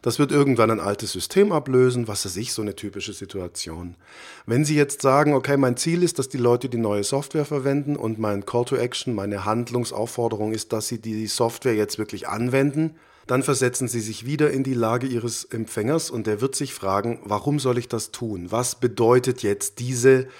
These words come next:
Software für mich?" Und dann müssen Sie irgendwas liefern. Dann sollten Sie in Ihrer Clusterung, in Ihrem Textaufbau irgendwo einen Absatz unterbringen, in dem drin steht,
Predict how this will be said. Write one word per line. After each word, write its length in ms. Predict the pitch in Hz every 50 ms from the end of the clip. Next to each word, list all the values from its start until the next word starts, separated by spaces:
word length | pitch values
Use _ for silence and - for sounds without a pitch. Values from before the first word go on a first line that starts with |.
| - - _
Software 560 | - - - 110 98 - - - 98 95 90
für 200 | - - - 92
mich?" 340 | 87 87 85 80 - - -
Und 140 | - 107 98
dann 160 | 107 117 120
müssen 240 | 117 101 - - 117
Sie 140 | 110 113 110
irgendwas 440 | 104 117 120 127 127 143 156 -
liefern. 380 | - 151 196 208 - - 131 107
Dann 160 | 92 95 104
sollten 400 | - - 95 110 151 165 - 190
Sie 220 | 170 - 185 - -
in 120 | 120 127
Ihrer 240 | 117 110 107 101 98
Clusterung, 640 | - - 98 92 123 - - - 156 156 160 165
in 100 | 151 117
Ihrem 300 | 107 101 101 101 92 90
Textaufbau 840 | - - 127 160 - - - _ 131 139 135 - - 123 120 120 -
irgendwo 500 | - 185 220 214 202 190 147 120 110 107
einen 220 | 101 107 127 139
Absatz 500 | - - 170 170 - - - 156 135 -
unterbringen, 580 | - - 175 185 190 180 131 - 156 147 139 131
in 100 | 120 110
dem 200 | - 113 120 113
drin 280 | - 113 139 190 233 254
steht, 440 | - - - 90 98 - - -